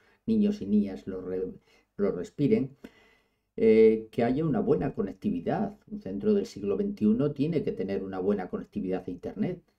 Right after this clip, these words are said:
tanto por cable como por wifi, y que tenga unos buenos equipos,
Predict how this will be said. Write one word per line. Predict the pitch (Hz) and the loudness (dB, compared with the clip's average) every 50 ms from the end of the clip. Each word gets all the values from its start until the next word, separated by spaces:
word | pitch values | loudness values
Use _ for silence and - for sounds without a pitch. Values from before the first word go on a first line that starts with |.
| _ _ | _ _
tanto | _ - 87 87 - - | _ -10 -8 -6 -6 -4
por | - - 104 - | -2 -2 -2 -2
cable | - 170 180 196 214 240 254 247 - - _ _ _ _ _ _ | -2 -2 0 0 0 0 0 -4 -6 -10 _ _ _ _ _ _
como | - 120 131 143 139 | -4 0 2 2 2
por | 143 147 143 | 2 2 0
wifi, | 139 139 147 - 208 - - 87 - 165 - _ _ _ _ _ _ _ _ _ _ _ _ _ _ _ _ _ _ | 2 2 0 0 -2 -2 -6 -8 -8 -8 -12 _ _ _ _ _ _ _ _ _ _ _ _ _ _ _ _ _ _
y | 127 110 - | -6 -2 0
que | 113 | 0
tenga | 101 107 104 101 117 | 2 2 0 2 2
unos | 135 147 151 151 107 95 | 2 2 2 0 0 4
buenos | 98 107 104 - - - - | 4 4 4 4 0 -6 -10
equipos, | - - 170 202 202 - 90 85 - - _ _ | -8 -6 -4 -4 -4 -4 -6 -8 -8 -12 _ _